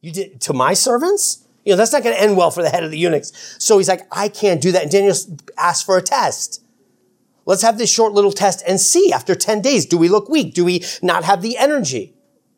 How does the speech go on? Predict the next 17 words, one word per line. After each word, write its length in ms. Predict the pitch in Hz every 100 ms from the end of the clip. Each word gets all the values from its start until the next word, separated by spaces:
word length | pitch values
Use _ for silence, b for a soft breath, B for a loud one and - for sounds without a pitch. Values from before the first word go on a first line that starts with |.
| _ _ _ _ _ _ _
And 120 | 110
after 260 | 113 117 123
such, 340 | - 131 -
they 140 | 120 110
look 220 | 107 -
more 280 | 113 147 143
robust 460 | 113 110 107 -
and 120 | 110 104
they're 100 | 107
ready 240 | 135 127
to 100 | 104
go. 220 | 107 104
The 100 | 104
Lord 380 | 101 120 120 120
answers 500 | 117 147 - 120 - B B _
Daniel's 640 | 147 180 233 156 113 - b b
faithfulness 1040 | - - 202 247 - 165 127 95 - -